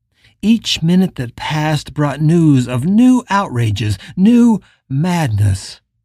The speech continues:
And the worst of it was, Michelle knew that the T V was only showing them the tiniest fraction of what was really happening out there. The anchors knew this as well, even as they explained that the systems designed to keep everyone safe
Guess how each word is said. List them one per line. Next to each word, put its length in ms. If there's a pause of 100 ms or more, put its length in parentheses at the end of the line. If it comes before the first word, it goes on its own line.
(500)
And 180
the 60
worst 320
of 80
it 100
was, 380 (160)
Michelle 400
knew 340 (160)
that 140
the 100
T 260
V 200
was 260
only 400
showing 480
them 200
the 120
tiniest 720
fraction 540
of 80
what 140
was 280
really 380
happening 500
out 220
there. 400 (1040)
The 140
anchors 460
knew 160
this 200
as 160
well, 440 (160)
even 280
as 200
they 140
explained 640
that 120
the 100
systems 540
designed 560
to 60
keep 320
everyone 440
safe 400